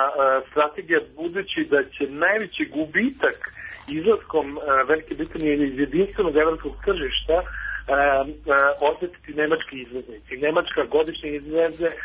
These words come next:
os-, e, robu u vrednosti od osamdeset devet milijardi evra i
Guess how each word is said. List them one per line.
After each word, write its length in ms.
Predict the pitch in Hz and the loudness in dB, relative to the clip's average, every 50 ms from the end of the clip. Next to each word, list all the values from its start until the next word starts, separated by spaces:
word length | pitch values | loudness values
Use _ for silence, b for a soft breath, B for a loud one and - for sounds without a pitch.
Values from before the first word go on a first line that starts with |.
| B B B B | B B B B
os-, 240 | - - - - - | -8 -10 -10 -10 -12
e, 40 | - - 156 143 135 143 151 | -10 -2 0 2 4 4 4
robu 220 | 165 170 160 151 151 139 | 2 0 -2 -6 -10 -10
u 40 | 135 143 | -6 -6
vrednosti 360 | 151 151 156 160 156 - 151 | -6 -6 -6 -10 -12 -8 -8
od 160 | 147 139 135 | -8 -6 -6
osamdeset 540 | 131 131 - - 139 135 147 165 165 - - - | -6 -6 -6 -10 -4 0 0 0 0 -2 -8 0
devet 280 | 123 151 151 143 143 - | 2 2 2 2 0 -4
milijardi 540 | 135 135 127 131 131 135 135 135 131 120 120 117 113 117 | -10 -6 -2 2 2 2 2 0 -2 -6 -4 0 0 0
evra 220 | 120 127 147 175 202 208 B B B B B B B B - - - | 2 2 4 2 2 2 B B B B B B B B -18 -12 -8
i 400 | 165 160 170 175 165 156 143 | -6 -2 0 2 2 2 2